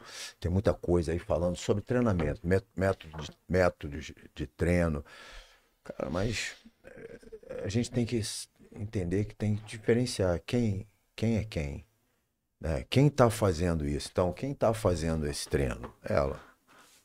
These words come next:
Aí você vai, vamos lá, vamos avaliar quem é ela. Pô, treina há quantos anos, cara, a pessoa treina? Aí vão avaliar a genética dela, vão avaliar o lastro de treino da pessoa. Então,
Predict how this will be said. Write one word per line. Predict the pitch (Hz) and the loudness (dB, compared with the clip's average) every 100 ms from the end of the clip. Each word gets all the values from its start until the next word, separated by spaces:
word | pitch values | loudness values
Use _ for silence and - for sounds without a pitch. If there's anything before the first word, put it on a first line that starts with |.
| - | -12
Aí | 82 | -8
você | - | -4
vai, | 82 90 90 82 - - - - | 0 2 2 0 -6 -18 -20 -2
vamos | 95 104 | 2 6
lá, | 87 78 | 6 4
vamos | 87 104 104 | 4 2 2
avaliar | 90 95 92 85 76 | 4 4 4 4 2
quem | 71 110 107 | 2 4 4
é | 90 | 6
ela. | 82 69 64 - _ | 4 0 -4 -12 _
Pô, | - 107 | -6 -4
treina | - 117 131 | 2 4 4
há | 120 | 2
quantos | - 147 - 127 | 2 0 0 4
anos, | 147 160 160 - | 6 6 2 0
cara, | - 95 78 | 0 2 0
a | |
pessoa | 85 85 95 87 | -4 -4 -4 -4
treina? | 85 80 - - - | -6 -8 -12 -12 2
Aí | 104 | 6
vão | 120 | 6
avaliar | 120 117 110 98 | 8 6 6 6
a | 101 | 6
genética | 110 101 104 104 - 92 | 4 6 8 6 6 0
dela, | 80 85 80 | 0 2 2
vão | 85 101 | 2 0
avaliar | - - 113 107 104 | 0 0 2 4 4
o | 92 | 6
lastro | 92 98 98 - | 8 8 6 -2
de | 85 78 | -4 -4
treino | - 87 87 80 73 | -2 0 2 2 -2
da | 73 | -4
pessoa. | 73 - - 78 | -6 -8 -4 -4
Então, | 80 - 131 | -4 0 0